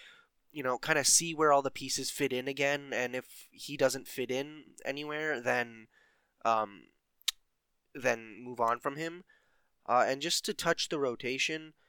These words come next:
uh, yeah, I, I don't know. I'm, I'm kinda on the fence with Waguespack. I mean, he, like I said, he's p-, on their depth chart. He's put on both the rotation and the bullpen. I want him to, to still make, <clears throat> make the team. Uh,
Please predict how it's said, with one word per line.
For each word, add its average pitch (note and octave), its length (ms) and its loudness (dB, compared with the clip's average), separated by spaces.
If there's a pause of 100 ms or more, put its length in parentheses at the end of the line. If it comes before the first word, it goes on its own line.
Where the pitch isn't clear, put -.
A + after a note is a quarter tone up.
(640)
uh, C3 420 2 (1000)
yeah, D3+ 340 -4
I, E3 180 6 (380)
I F#3 100 10
don't E3 120 6
know. A#2+ 40 2
I'm, C3+ 240 4
I'm F3 120 2
kinda A3 220 6
on F3 140 8
the C#3+ 80 0
fence D3 300 2
with D#3+ 160 -2
Waguespack. D3+ 640 2 (100)
I C3+ 100 2
mean, C3+ 340 -12 (160)
he, D#3 240 -12
like D3+ 220 4
I C#3 80 4
said, C3+ 240 0
he's C#3 160 -10
p-, - 160 -14 (120)
on D3 140 2
their C3+ 260 0
depth B2 300 2
chart. C#3 380 4
He's C3 140 -8
put C#3+ 180 -2
on A#2+ 100 0
both B2 240 -2
the B2+ 80 -6
rotation A#2+ 480 -6
and A#2+ 200 -2
the B2+ 60 -6
bullpen. C#3 460 -6 (540)
I D3 120 12
want F#3 200 8
him F3 120 -2
to, D#3 140 -4 (300)
to D#3 100 6
still D#3+ 260 4
make, C3+ 280 -4 (180)
<clears throat> C#3 300 -10
make C3+ 240 2
the E3 80 0
team. E3+ 440 -4 (540)
Uh, A#2+ 280 4